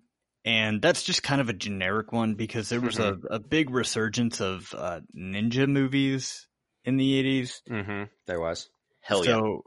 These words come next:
Speaker 1: we're talking Enter the Ninja, American Ninja, Revenge of the Ninja, et cetera. So that's my number five. My number four is going to be the Feral Kids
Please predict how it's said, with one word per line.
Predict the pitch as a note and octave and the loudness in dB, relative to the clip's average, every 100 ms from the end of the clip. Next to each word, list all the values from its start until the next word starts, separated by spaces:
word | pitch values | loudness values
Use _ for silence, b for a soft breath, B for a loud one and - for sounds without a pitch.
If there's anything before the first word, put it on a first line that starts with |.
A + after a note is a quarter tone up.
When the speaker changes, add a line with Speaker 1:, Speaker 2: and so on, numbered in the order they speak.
| _ | _
Speaker 1:
we're | C3+ B2+ | 0 2
talking | B2+ A#2+ A#2+ A2+ | 2 4 2 2
Enter | C#3+ C#3 C3+ | 0 2 2
the | A#2+ | 4
Ninja, | A#2+ A#2 A2 A2 G#2+ - | 4 2 2 2 2 -2
American | G#2+ A2+ G#2+ G#2 G#2+ | -2 0 0 0 -2
Ninja, | G#2 G#2 G#2 G2+ - | -2 0 0 0 -2
Revenge | G#2+ A#2+ B2 D3 C3+ | -2 0 4 4 4
of | A#2+ | 2
the | A#2 | 2
Ninja, | G#2+ G2+ G2+ F#2+ - - | 2 2 2 0 0 -2
et | - - | -4 -2
cetera. | - - _ | -10 -10 _
So | - G#2+ | -6 0
that's | A2 - | 0 2
my | A#2+ | 2
number | A2 A#2+ | 2 2
five. | C3 F2 E2+ F#2 | 0 -4 -4 -4
My | G#2 | -4
number | G2+ G2+ | -2 -6
four | - C3+ G#3 | -2 2 4
is | C3 | 2
going | - A#2 A2 | -2 -2 -4
to | - | -4
be | A#2 | -4
the | A2 | -4
Feral | - - C3+ D#3 | -6 0 2 0
Kids | D3+ - C#3 A#2+ | -2 -2 -2 -2